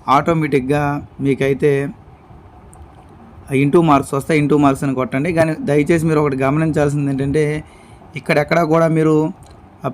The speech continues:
పేమెంట్స్ కానీ లేదా యాడ్స్ మీద క్లిక్ చేసి ఇన్‌స్టాల్ కానీ అవి కానీ చేసుకోవద్దు. ఎందుకంటే వీళ్ళు ఏదో అమౌంట్లు వస్తాయని చెప్తారు, వీటిలో మనం నమ్మాల్సిన అవసరం లేదన్నమాట. కేవలం ఏంటంటే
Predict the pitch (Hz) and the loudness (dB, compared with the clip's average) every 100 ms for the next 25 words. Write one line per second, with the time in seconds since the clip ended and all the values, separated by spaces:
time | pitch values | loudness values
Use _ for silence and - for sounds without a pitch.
0 | - 151 160 160 - 147 151 156 147 147 | 0 2 4 2 0 -2 0 0 0 2
1 | 139 139 151 156 151 143 143 - 151 143 | 2 2 2 -2 -4 -4 -8 -2 0 0
2 | 156 143 - 156 147 147 143 135 147 160 | -2 -2 0 0 2 0 0 0 -2 -4
3 | 143 139 151 131 120 113 - - - - | -8 -6 -6 -4 -6 -8 -12 -20 -20 -14
4 | 131 135 147 151 151 143 143 156 - 156 | -10 -4 0 2 2 4 2 2 -2 -4
5 | 139 147 147 147 - 143 131 127 147 160 | 0 2 2 0 0 -2 -2 -4 -4 0
6 | 143 147 147 139 131 143 147 135 131 131 | 0 0 -2 0 0 0 -2 -2 -2 -2
7 | 135 127 123 120 156 185 - - - - | -2 -2 -4 -2 -2 -2 -10 -20 -20 -20
8 | - 139 160 160 151 151 | -2 2 4 4 2 0